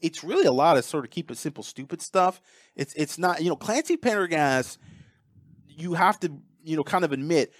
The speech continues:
he was one of the most accomplished coach, coaches that they had on the staff. I mean, this is a guy that was, he coached in the Super Bowl,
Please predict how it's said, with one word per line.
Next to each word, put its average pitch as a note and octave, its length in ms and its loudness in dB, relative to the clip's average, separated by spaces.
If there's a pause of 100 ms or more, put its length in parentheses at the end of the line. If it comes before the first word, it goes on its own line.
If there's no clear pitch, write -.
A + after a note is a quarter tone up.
(160)
he - 300 -4
was B3+ 220 0
one E3 420 0
of C#3+ 160 0
the D3 80 -2
most D3+ 300 -2
accomplished D3 600 -2 (460)
coach, - 400 -8
coaches B2+ 360 -6
that A#2 180 -4
they A2+ 140 -4
had A2 360 -4 (380)
on B2+ 120 0
the G#2 60 -16
staff. - 400 0
I A#2+ 40 -12
mean, C3 140 -4
this A#3 140 4
is - 60 -2
a G#3+ 80 0
guy F3 180 10
that D#3 100 8
was, C3+ 120 0 (100)
he - 140 -20
coached G#3 320 -2
in C3+ 80 -4
the G#2+ 60 -8
Super F#3 280 -10
Bowl, D2 220 -14